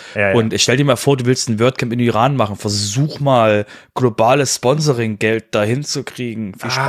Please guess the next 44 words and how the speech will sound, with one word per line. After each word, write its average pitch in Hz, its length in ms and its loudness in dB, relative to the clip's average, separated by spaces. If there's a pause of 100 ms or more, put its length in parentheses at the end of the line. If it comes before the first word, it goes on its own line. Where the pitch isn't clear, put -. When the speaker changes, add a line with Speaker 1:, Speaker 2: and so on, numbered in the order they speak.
(160)
Speaker 2:
Spaß. 139 140 2
Speaker 1:
ja, 135 40 4
ja, 127 160 4
ja, 120 240 4
Speaker 2:
Welche 131 220 2
Speaker 1:
okay. - 60 -4
Speaker 2:
Kryptowährung 143 500 2
willst 147 200 0
du 139 60 -2
nehmen? 131 420 -2 (320)
Speaker 1:
Ja, 120 120 -2
ja. 123 260 4
Speaker 2:
Ähm, 120 200 -2 (180)
also 127 180 2
das 156 120 2
ist 180 40 0
halt 156 140 2
quasi, 147 260 0
also 135 160 -4
ich 147 160 -2
verst-, - 240 -4
das, 135 120 -4
das 156 200 0
lese 170 160 2
ich 143 80 -2
halt 143 180 0
da 123 120 2
raus, 113 300 2
dass 117 120 -4
Speaker 1:
Ja. 120 120 0
Speaker 2:
quasi 123 180 -2 (160)
es, 113 180 -6 (160)
wo 139 80 0
es 139 80 2
um 127 160 -2
Regionen 143 500 0
geht, 147 220 0
wie 131 40 -4
es 123 60 -2
halt 120 120 0
Udo 139 160 2
auch 123 80 -4
gesagt 123 340 0
hat, 117 140 -2